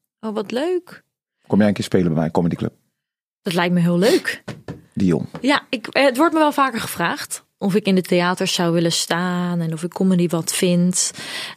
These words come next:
Speaker 1: Ehm, theater is wel mijn achtergrond. Ik heb echt jarenlange opleidingen gedaan. Eh, Hofplein Theater, ken je dat?
Speaker 2: Ja.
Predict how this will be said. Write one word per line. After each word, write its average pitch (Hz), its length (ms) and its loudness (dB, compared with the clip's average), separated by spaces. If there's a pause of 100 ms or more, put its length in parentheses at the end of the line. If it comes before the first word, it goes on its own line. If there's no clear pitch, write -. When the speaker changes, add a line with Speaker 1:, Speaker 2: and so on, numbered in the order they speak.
Speaker 1:
Ehm, 180 340 2 (120)
theater 220 500 4
is 180 100 -2
wel 185 140 4
mijn - 120 2
achtergrond. 220 560 -4
Ik - 100 -20
heb - 160 -14
echt - 320 -8
jarenlange 180 560 0
opleidingen 190 520 0
gedaan. 214 540 0
Eh, 165 220 0
Hofplein 226 380 0
Theater, 240 300 -2
ken 262 100 2
je 269 80 4
dat? - 280 -4
Speaker 2:
Ja. 196 320 6